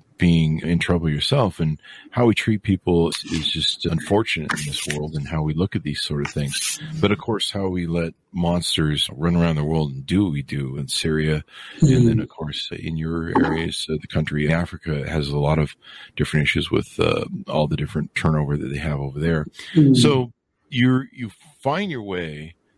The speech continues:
Speaker 1: through perseverance to America. Did your family come with you? Is your family stay with you through your journey around, or did your family, what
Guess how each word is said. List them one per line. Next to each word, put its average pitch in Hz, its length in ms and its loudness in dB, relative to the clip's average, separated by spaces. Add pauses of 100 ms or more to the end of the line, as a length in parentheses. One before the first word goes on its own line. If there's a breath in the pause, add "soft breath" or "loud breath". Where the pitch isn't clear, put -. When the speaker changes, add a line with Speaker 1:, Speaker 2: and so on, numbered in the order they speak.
Speaker 1:
through 98 120 -4
perseverance 98 840 2
to - 120 0
America. 85 600 4
Did 95 180 2
your 101 120 4
family 135 360 2
come 117 240 -2
with 131 260 0
you? 196 400 2
Is 95 220 0
your 95 80 -2
family 101 480 2 (400 soft breath)
stay 117 300 2
with 120 240 -2
you 113 140 -2
through 104 280 -4
your 92 140 2
journey 143 560 0
around, 147 640 4
or 101 420 4 (120)
did 101 180 -6
your 95 80 -2
family, 92 560 -2 (180)
what - 220 -8